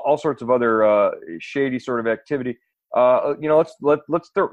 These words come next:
put it out there 'cause the name is already out there. The employee or the, the affiliated person is Kyle MacLachlan, which is kind of funny because he's the same name as the actor from Twin Peaks, uh, Kyle MacLachlan. So, so people have been throwing up memes of this guy from Twin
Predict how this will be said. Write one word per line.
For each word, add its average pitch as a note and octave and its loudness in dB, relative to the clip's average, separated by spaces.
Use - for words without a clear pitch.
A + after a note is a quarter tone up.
put G#3 0
it F3 0
out E3+ 4
there B2 -6
'cause A2+ -14
the B2 -6
name D3 -2
is C#3 -4
already C3 2
out A#2+ 2
there. G2+ -4
The G#2+ -6
employee D3 0
or A2+ 0
the, A2 -6
the G#2+ -6
affiliated C3 -4
person A#2+ -6
is G2+ -10
Kyle C3 0
MacLachlan, A#2 -2
which A#2 -6
is A2+ -8
kind B2+ -4
of - -6
funny G#2+ -2
because A2 -6
he's G2+ -8
the G2+ -18
same G#2 -6
name G2+ -6
as F#2+ -10
the F2+ -4
actor G2 -4
from F#2+ -14
Twin G2 -10
Peaks, - -14
uh, F2 -2
Kyle G2 0
MacLachlan. F#2 -6
So, G2 -4
so - -12
people G2+ -6
have F2+ -8
been F#2+ -10
throwing G2 0
up F2 -4
memes F#2+ -12
of F2 -6
this - -16
guy G2 -2
from G2 -18
Twin G2+ -14